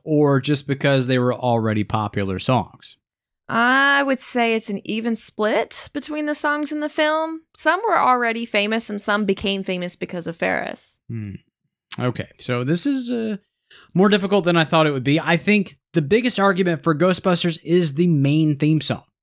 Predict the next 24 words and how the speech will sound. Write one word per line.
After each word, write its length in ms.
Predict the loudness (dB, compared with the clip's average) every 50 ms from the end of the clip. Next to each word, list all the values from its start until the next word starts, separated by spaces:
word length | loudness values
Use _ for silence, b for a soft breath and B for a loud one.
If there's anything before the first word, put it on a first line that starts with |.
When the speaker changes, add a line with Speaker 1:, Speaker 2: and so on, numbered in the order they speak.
| _ _ _ _
Speaker 1:
It 100 | -4 -2
is 120 | 0 0 0
such 360 | 0 2 2 2 2 0 -2
an 100 | 0 0
iconic 560 | 2 0 0 0 2 2 2 2 2 0 -2
song 420 | -2 0 0 2 2 2 0 -2 -2
and 200 | -4 -2 0 0
is 120 | 0 0
iconic 640 | 0 0 -2 -2 -2 -2 0 2 2 2 0 0 0
whether 220 | 0 2 2 2
you've 180 | 2 2 2 2
seen 220 | 2 2 4 4
the 80 | 4 4
movie 320 | 2 2 2 2 2 2
or 60 | 2
not. 400 | 4 2 2 0 -2 -6 -18 -20 _ _ _ _ _
The 60 | 2
soundtrack 600 | 2 4 4 4 2 2 2 2 2 2 2 0
for 120 | 0 0 0
Ferris 280 | 2 2 2 2 2
Bueller 400 | 0 2 2 4 4 4 4 4
is 140 | 4 2 2
really 280 | 2 2 4 4 2 0
great, 600 | -2 -6 -4 -2 0 0 2 0 -2 -4 -6